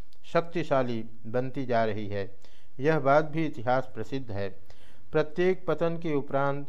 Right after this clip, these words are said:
हमारा पुनरुत्थित समाज अंतर्निहित सनातन पूर्णत्व को भी अत्यधिक रूप से प्रकाशित कर रहा है तथा सर्वभूत अंतर्यामी प्रभु भी प्रत्येक अवतार में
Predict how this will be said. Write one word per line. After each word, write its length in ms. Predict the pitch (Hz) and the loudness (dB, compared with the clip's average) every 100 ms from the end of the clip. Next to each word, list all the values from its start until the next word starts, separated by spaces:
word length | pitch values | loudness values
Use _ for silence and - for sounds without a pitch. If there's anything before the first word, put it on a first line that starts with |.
| - - - | -4 -2 -2
हमारा 440 | 139 143 143 151 165 | 2 4 6 4 2
पुनरुत्थित 920 | - - 165 165 180 170 - 151 151 - | -2 -2 0 0 0 -2 -2 -2 -2 -2
समाज 360 | 127 131 135 135 135 - - - | 0 2 4 2 0 -2 -2 -2
अंतर्निहित 640 | 139 147 175 170 160 139 | 0 0 0 2 0 0
सनातन 600 | 139 127 127 131 135 139 131 | 0 0 2 2 0 0 0
पूर्णत्व 560 | 120 113 135 131 151 | 0 0 0 0 -2
को 180 | 147 135 | 0 0
भी 260 | 110 101 101 - - 127 | 0 -2 -2 -2 -2 -2
अत्यधिक 560 | 123 - 147 165 196 | -2 2 2 2 0
रूप 300 | 139 139 151 | 0 0 0
से 200 | 147 143 | 0 0
प्रकाशित 640 | 135 117 113 117 - 131 - | 0 -2 0 0 0 -2 -2
कर 120 | 113 | 0
रहा 240 | 110 107 104 | 0 2 2
है 160 | 101 98 - - - | 0 -2 -2 -2 -2
तथा 240 | 123 127 120 | 0 2 2
सर्वभूत 720 | - 135 147 135 151 147 - - - - | 2 2 2 2 2 0 -2 -2 -2 0
अंतर्यामी 680 | 147 156 180 165 147 143 131 | 0 2 2 4 2 2 0
प्रभु 400 | - 127 147 170 | 0 0 2 0
भी 200 | 131 104 101 - - - | 0 0 -2 -4 -2 0
प्रत्येक 560 | 139 139 170 175 165 | 0 0 0 0 0
अवतार 480 | 147 131 131 135 143 | 2 2 4 4 4
में 200 | 117 | 2